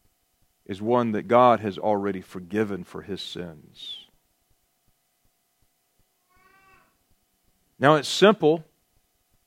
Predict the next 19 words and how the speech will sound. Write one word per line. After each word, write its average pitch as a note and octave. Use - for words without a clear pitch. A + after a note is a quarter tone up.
but G#2+
this C#3
is B2
not B2+
easy. G#2
Dismiss E3
in B2+
your D3+
spirit A2+
all G3
of F#3+
the F3
sins D#3+
that C3
others E3
have C3+
sinned D#3+
against C3
you. G2